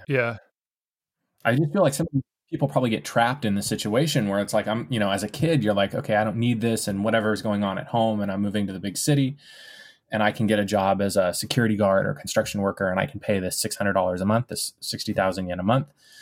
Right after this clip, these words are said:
Speaker 2: to stay here. And then, you know, eventually I'll be able to get an apartment and whatever. And once you get into that situation, it can be hard to kinda maneuver yourself out of it, especially, like you said, if you're, you know, you get into it young and you don't have parents that are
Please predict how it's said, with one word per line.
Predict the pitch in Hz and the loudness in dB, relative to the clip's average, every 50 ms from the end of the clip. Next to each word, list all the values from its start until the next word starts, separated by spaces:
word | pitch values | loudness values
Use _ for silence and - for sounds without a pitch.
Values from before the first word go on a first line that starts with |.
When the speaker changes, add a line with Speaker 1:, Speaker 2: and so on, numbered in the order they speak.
| - - - _ _ - | -20 -20 -20 _ _ -4
Speaker 2:
to | 107 104 | -4 -2
stay | - - 107 101 101 | 0 2 2 2 2
here. | - - 185 185 175 175 170 | 2 2 2 4 6 6 6
And | 151 143 135 | 6 4 4
then, | 127 123 123 120 | 4 4 2 2
you | 107 123 | 2 2
know, | 117 110 107 | 4 4 4
eventually | 107 104 107 110 107 - 110 104 98 | 4 4 4 2 2 2 2 4 4
I'll | 95 95 | 4 4
be | 92 98 | 2 2
able | 92 90 92 - | 0 0 -2 -4
to | - - | -2 -2
get | 98 95 90 | 0 0 0
an | 78 | 0
apartment | 95 - - 95 85 - 95 92 92 92 - | -2 -2 -2 -2 0 0 0 0 -2 -2 -4
and | 95 92 | -8 -6
whatever. | 92 92 - 95 90 87 92 90 90 | -4 -2 0 0 0 2 2 2 2
And | 92 92 92 - 143 - _ - | 2 2 0 -2 -6 -10 _ -6
once | 104 104 98 - - | -2 -2 -2 -2 -2
you | 101 | -4
get | 101 98 | -4 -2
into | 98 98 98 95 | -2 -2 0 2
that | 95 92 87 - | 2 2 0 0
situation, | - 107 101 - 101 101 113 131 135 - 107 95 92 | -2 -4 -4 -2 0 2 2 2 0 0 -2 -2 -2
it | 92 - | -2 -4
can | - 101 92 | -4 -6 -4
be | - | -4
hard | - - 101 95 92 95 90 | -4 0 0 0 0 0 -2
to | - 98 | -6 -8
kinda | - - 98 92 90 90 87 85 - _ _ _ _ _ _ _ _ _ _ _ _ _ _ _ _ _ _ _ | -6 -4 -4 -2 -2 -2 -4 -6 -8 _ _ _ _ _ _ _ _ _ _ _ _ _ _ _ _ _ _ _
maneuver | - 101 98 98 98 98 101 104 113 117 98 101 101 | -4 0 0 2 2 2 2 2 2 0 0 -2 -2
yourself | 98 90 95 95 - - - 104 95 90 - - | -2 -2 -4 -6 -4 0 0 0 0 0 -4 -4
out | - 110 127 131 | -2 0 2 2
of | 110 | 0
it, | 95 95 92 | 0 -2 -2
especially, | 98 - - - 92 - - 117 107 | -4 -2 -2 -2 -2 0 0 2 2
like | 101 95 90 - | 2 0 -2 -4
you | 95 | -6
said, | - - 139 139 113 92 | -2 0 2 2 2 0
if | 95 95 - | -2 -2 -2
you're, | 98 92 92 98 - | 0 0 0 0 -2
you | 101 101 95 | -2 -4 -2
know, | 90 | -2
you | 92 92 | -2 -2
get | 92 107 104 | 0 2 2
into | 101 98 92 95 | 2 2 0 0
it | 92 - | 0 -2
young | 101 104 110 113 110 110 110 107 104 | 0 2 2 2 2 2 2 2 2
and | 95 95 | 2 0
you | 98 | 0
don't | 101 87 - | 0 -2 -2
have | 101 95 - | -4 -6 -6
parents | - - 101 92 95 95 - - | -4 -4 -4 -2 -4 -4 -4 -2
that | 101 92 | -2 0
are | 90 92 90 - | 0 -2 -4 -8